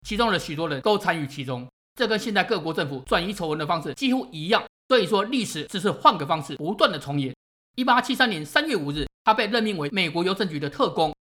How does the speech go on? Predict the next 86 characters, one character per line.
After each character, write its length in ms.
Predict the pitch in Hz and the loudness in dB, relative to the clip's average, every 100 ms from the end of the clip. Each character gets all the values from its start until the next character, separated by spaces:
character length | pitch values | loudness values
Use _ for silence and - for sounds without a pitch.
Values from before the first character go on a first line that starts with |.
| _ - | _ -2
这 100 | 247 | 0
不 100 | 202 | 0
是 120 | 240 | -2
我 80 | 160 | -2
们 120 | 147 | -4
熟 160 | 151 | -4
知 80 | 147 | -4
的 140 | 165 131 | -4 -2
C 160 | 208 | 0
I 200 | 185 175 | 2 2
A 80 | 185 | 2
或 120 | 226 | 0
是 80 | 196 | 0
F 220 | - 190 190 | -2 -4 -2
B 120 | 185 | 0
I 80 | 190 | 0
的 80 | 147 | 0
特 160 | 214 | -4
工 220 | 175 175 | -2 -4
进 120 | 277 180 | -4 -6
行 140 | 165 | -4
间 160 | 170 160 | -6 -6
谍 100 | 143 | -4
工 160 | 151 | -4
作， 240 | 147 127 - _ - | -4 -6 -10 _ -2
他 80 | |
被 120 | 277 233 | 0 0
赋 160 | 233 | 0
予 80 | 170 | 0
有 180 | 190 160 | 2 0
权 180 | 156 147 | 0 -2
进 160 | 180 170 | -2 -4
行 80 | |
突 160 | 151 175 | 0 0
袭 280 | 202 175 160 | 0 -4 -4
跟 180 | 226 240 | -2 2
逮 120 | 196 | 2
捕 120 | 175 | 0
涉 140 | 139 208 | -2 -2
嫌 180 | 165 | -2
违 120 | 160 170 | -4 -2
规 180 | 254 | -2
者， 180 | 254 156 - _ _ - | -2 -4 -8 _ _ -2
甚 160 | 285 | 0
至 100 | 247 | 0
直 100 | - | 0
到 200 | 180 190 | 2 2
一 80 | 262 | 2
九 140 | 233 151 | 0 0
零 120 | 156 | -4
七 160 | 233 | -4
年 180 | 208 156 | -4 -4
一 120 | 254 | -2
月 120 | 294 214 | 0 0
退 160 | 226 | 2
休 120 | 214 | 0
的 200 | - 160 | 2 -2
四 200 | 147 - | -2 -4
十 100 | 240 | -2
二 80 | 226 | 0
年 180 | 196 160 | 0 2
中， 240 | 156 156 - _ - | 0 0 -6 _ -6
一 100 | 226 | -4
直 160 | 170 | -4
兴 220 | - 285 | -2 0
致 100 | 226 | 0
勃 120 | 156 156 | 0 -2
勃 160 | 160 | -2
地 120 | 143 | -4
行 200 | - 208 | -4 -4
使 120 | 202 151 | -4 -2
这 120 | 220 | 0
项 160 | 185 | 0
权 180 | - 147 | -2 -2
利， 180 | 147 123 _ _ 262 | -2 -6 _ _ 0
声 120 | 262 | 2
称 160 | 262 | 2
对 140 | 247 190 | 2 -2
近 260 | 262 156 | -2 -8
四 180 | - 330 | -6 -4
千 200 | - 240 | 0 -2
起 100 | - | -2
案 180 | 160 160 | -4 -2
件 160 | 151 127 | -4 -4
定 200 | 208 165 | -4 0
罪， 240 | 180 127 | 0 0